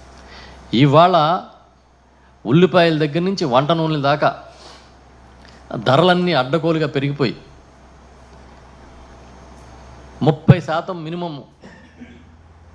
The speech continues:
నుంచి డెబ్బై శాతం, ఎనభై శాతం దాకా ధరలు పెరిగిపోయినాయి. సామాన్యుడు ఎవడు కొనలేడు, తినలేడనే పరిస్థితి కనబడుతుంది.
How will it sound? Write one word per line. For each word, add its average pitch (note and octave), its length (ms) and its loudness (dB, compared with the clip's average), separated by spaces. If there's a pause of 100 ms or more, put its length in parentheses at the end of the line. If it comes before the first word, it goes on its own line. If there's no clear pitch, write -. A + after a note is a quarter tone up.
నుంచి E3 380 -6 (760)
డెబ్బై C3+ 320 0
శాతం, C#3+ 440 -2
ఎనభై B2+ 380 -4
శాతం C#3 360 -2
దాకా C3 180 -4
ధరలు A2+ 260 -6
పెరిగిపోయినాయి. G#2 480 -12 (1200)
సామాన్యుడు D3+ 640 0
ఎవడు C#3+ 280 2
కొనలేడు, C#3+ 520 0
తినలేడనే C3+ 460 0
పరిస్థితి B2+ 440 -2
కనబడుతుంది. A#2+ 560 -4